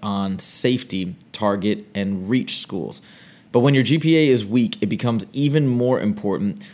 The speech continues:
to cast a wide net and apply to as many safety and target schools as you can. This means identifying and applying to schools whose average student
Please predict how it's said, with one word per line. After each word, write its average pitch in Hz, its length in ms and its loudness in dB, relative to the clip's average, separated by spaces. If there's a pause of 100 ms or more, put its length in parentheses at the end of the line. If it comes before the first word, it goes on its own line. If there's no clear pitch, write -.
(140)
to 107 80 -6
cast 110 400 -2
a 107 40 2
wide 107 480 2
net 104 380 -2
and 101 120 -4
apply 110 340 -2
to 113 220 -4
as 101 180 -4
many 120 300 0
safety 110 500 -2
and 101 120 -4
target 104 360 -4
schools 92 500 -8
as 92 180 -10
you 101 80 -6
can. 104 520 -4 (640)
This 117 140 0
means 139 220 2
identifying 117 720 0
and 107 80 -2
applying 110 420 -2
to 107 140 -4
schools 110 480 -2 (280)
whose 110 320 -2
average 131 360 0
student 107 520 0